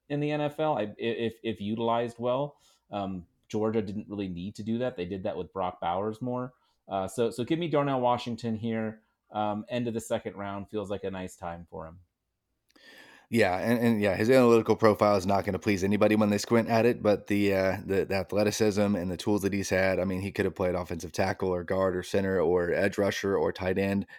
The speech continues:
Speaker 2: coming into college. <laughs> So, uh, he's just been a freak for a long time athletically, and, uh, you know, he's, he's not gonna switch positions now.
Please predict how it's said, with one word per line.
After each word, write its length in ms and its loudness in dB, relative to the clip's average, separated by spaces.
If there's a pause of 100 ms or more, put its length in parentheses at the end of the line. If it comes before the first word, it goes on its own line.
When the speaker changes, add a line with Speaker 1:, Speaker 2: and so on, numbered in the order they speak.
Speaker 2:
coming 220 4
into 120 2
college. 560 4
<laughs> 60 -16
So, 400 4 (400)
uh, 160 10
he's 200 4
just 300 0
been 160 6
a 60 2
freak 280 -2
for 180 -4
a 140 0
long 280 0
time 240 -2
athletically, 800 -2
and, 260 -4
uh, 200 -2 (720)
you 100 2
know, 100 0
he's, 200 0
he's 260 -2
not 220 2
gonna 140 -2
switch 260 -2
positions 440 -4
now. 400 6